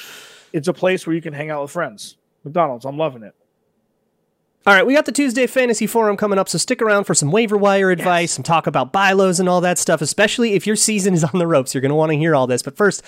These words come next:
Speaker 2: I, I wanna talk, uh, I guess, broaden this out a little bit more to the A F C, because we kinda debated a little bit about the Bills and the Titans and who's got a better shot in their division.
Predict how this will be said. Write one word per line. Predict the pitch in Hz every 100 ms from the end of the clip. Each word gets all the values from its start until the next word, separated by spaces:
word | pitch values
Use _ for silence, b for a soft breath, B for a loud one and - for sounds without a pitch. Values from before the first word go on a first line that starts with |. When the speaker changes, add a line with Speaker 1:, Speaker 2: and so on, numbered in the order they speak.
| B B B
Speaker 2:
I, | 196 190
I |
wanna | 185 254 339
talk, | 285 269
uh, | 170 160
I | 170
guess, | 214 -
broaden | 175 196 190
this | 160 165
out | 143
a |
little | 135 135
bit | 131
more | 143 135
to | - 190 196
the | 170 139
A | 143
F | 135 -
C, | - 120
because | 110 123
we | 127
kinda | 196 208
debated | 180 170 185 165
a | 139
little | 139
bit | 131 135
about | 127 131 123
the | 127
Bills | 147 156 139
and | 127
the |
Titans | - 165 147 135
and | 127
who's | 147 139
got | - 147 135
a |
better | 139 131
shot | - 131
in |
their | 127
division. | 120 185 185